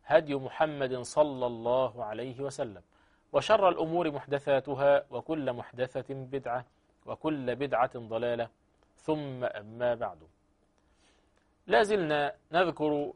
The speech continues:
سير سلفنا الكبار العظام، هؤلاء الأئمة الأعلام رضي الله عنهم ورحمهم. وكما، آه،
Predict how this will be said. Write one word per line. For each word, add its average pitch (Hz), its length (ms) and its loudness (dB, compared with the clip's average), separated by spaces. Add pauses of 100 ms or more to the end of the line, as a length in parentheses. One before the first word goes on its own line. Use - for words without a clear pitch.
(120)
سير 127 640 2 (340)
سلفنا 139 480 -2
الكبار 131 600 -2
العظام، 117 600 -2 (140)
هؤلاء 143 720 8 (180)
الأئمة 127 600 -4
الأعلام 113 600 -4 (400)
رضي 139 300 2
الله 123 420 0
عنهم 113 500 -10 (100)
ورحمهم. 123 460 -4 (1700)
وكما، 208 500 4 (460)
آه، 135 280 -4